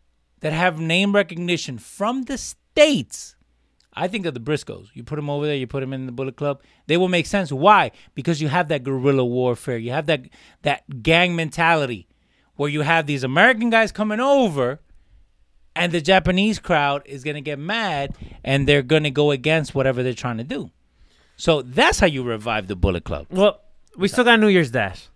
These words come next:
Speaker 2: So
Speaker 1: Yes.
Speaker 2: who knows what they're gonna do tonight?
Speaker 1: The Briscoes.
Speaker 2: No, that's not happening.
Speaker 1: Damn it. It will be so good, though.
Speaker 2: Now, we talked about Wrestle Kingdom. We talked about New Japan. We talked about
Speaker 1: Mm.
Speaker 2: all the,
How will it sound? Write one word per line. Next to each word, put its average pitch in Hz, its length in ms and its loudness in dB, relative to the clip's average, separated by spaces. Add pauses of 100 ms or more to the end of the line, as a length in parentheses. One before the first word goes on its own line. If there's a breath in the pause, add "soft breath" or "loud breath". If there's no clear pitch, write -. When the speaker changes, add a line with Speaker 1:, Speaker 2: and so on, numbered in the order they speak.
Speaker 2:
So 160 160 2
Speaker 1:
Yes. 151 100 6
Speaker 2:
who 196 120 8
knows 175 240 6
what 135 120 -2
they're 120 100 -4
gonna 117 140 -4
do 98 140 -6
tonight? 85 320 -14 (120)
Speaker 1:
The 165 100 -2
Briscoes. 127 540 4 (580)
Speaker 2:
No, 123 300 -6
that's 107 180 -12
not 92 120 -14
happening. 92 260 -14
Speaker 1:
Damn 110 140 -14
it. - 40 -20 (320)
It - 40 -18
will 135 100 -4
be 110 80 -10
so 110 180 -8
good, 98 180 -14
though. 85 140 -18 (180)
Speaker 2:
Now, 196 400 4 (180)
we 165 160 -6
talked 220 280 4
about 202 180 6
Wrestle 147 220 0
Kingdom. 127 280 -4
We 127 60 -6
talked 160 240 -4
about 135 140 -4
New 113 100 -8
Japan. 98 460 -8 (520)
We 127 80 -6
talked 135 280 -2
about 123 240 2
Speaker 1:
Mm. 120 80 0
Speaker 2:
all 131 180 2
the, 113 440 0